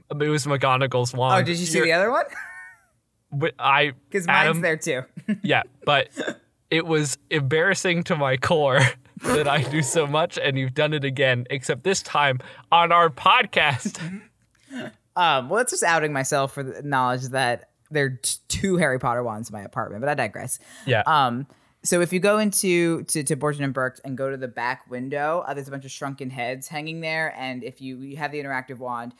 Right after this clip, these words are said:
Speaker 2: and you do the spell there, they sing "Show Me the Way to Go Home," which is the sea shanty from the movie.
Speaker 1: Ah,
Speaker 2: Which is
Speaker 1: okay.
Speaker 2: nice.
Speaker 1: You have little, uh, Harry Potter worlds can have little outrights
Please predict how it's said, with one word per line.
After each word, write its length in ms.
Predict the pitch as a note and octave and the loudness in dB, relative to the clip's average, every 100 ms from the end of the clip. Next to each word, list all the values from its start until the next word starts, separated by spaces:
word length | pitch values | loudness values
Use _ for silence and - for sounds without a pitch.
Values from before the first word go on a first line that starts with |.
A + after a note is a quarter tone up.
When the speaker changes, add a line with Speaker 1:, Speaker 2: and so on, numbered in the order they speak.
| _ - | _ -12
Speaker 2:
and 140 | C3 | -10
you 100 | B2 | -10
do 240 | B2 C3+ | -10 -12
the 100 | B2 | -10
spell 340 | A#2+ - D#3 D3 | -10 -4 -2 -2
there, 320 | B2+ A#2+ B2 - - | -2 -2 -4 -8 -4
they 120 | D3 | -2
sing 460 | - A3+ A#3 G3+ | -2 -2 0 -2
"Show 220 | F#3+ G3+ F#3+ | -2 -4 -4
Me 100 | G3 | -4
the 80 | F#3+ | -4
Way 120 | G#3 | -4
to 60 | |
Go 160 | G#3 A3 | -2 -4
Home," 280 | B3+ C#4+ F3+ | -4 -6 -6
which 160 | F3 G3 | -8 -8
is 120 | F#3 | -10
the 80 | G3 | -10
sea 200 | G#3+ A#3 | -8 -8
shanty 340 | - F#3 F#3 | -4 -6 -6
from 140 | G3 G#3 | -10 -12
the 40 | |
movie. 640 | A3 C4 A3 F3 D#3+ C#3 B2+ | -12 -12 -8 -6 -4 -2 4
Speaker 1:
Ah, 600 | A#3 G#3 E3+ D3+ C3+ C3 | 6 8 8 8 6 4
Speaker 2:
Which 60 | E3 | 2
is 60 | F3+ | 2
Speaker 1:
okay. 340 | D#3+ B2 A2+ | 4 4 4
Speaker 2:
nice. 80 | B2 | 2
Speaker 1:
You 100 | D#3+ | 2
have 160 | E3 C3 | 2 2
little, 400 | D3 - B2+ - | -2 0 -2 -2
uh, 200 | - D3 C3+ D3+ | -2 -2 -2 -6
Harry 220 | E3 F3 E3 | 0 2 4
Potter 240 | D#3+ C#3 | 2 2
worlds 260 | C3 B2+ - | 2 2 0
can 140 | C3+ | 2
have 240 | B2+ A2 | 2 2
little 320 | C3 C#3 B2 - | 0 0 -2 -2
outrights 600 | A2 G#2 G#2+ G#2 - | -2 -2 -4 -2 -4